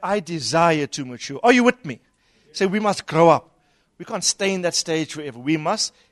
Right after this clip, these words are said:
grow up. And I think apostolic grace is given with this spe-, specific aim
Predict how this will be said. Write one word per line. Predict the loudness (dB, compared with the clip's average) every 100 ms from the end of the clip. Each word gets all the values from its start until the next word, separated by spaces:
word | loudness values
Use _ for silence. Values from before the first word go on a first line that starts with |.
| _
grow | 0 2
up. | 2 0 _ _ _ _ _ -8
And | -8 -6 0
I | 0 0
think | -4 -6 -6 _ _
apostolic | -18 -8 -6 0 0 -2
grace | 0 0 0
is | -4 -6
given | -2 -2 -4 -12
with | -14
this | -6 -6
spe-, | -6 -8 -14 -16 _ _ -8
specific | -8 -2 2 4 2 0 -6 _ _ _ _ _ _ -2
aim | 2 2 -2 -12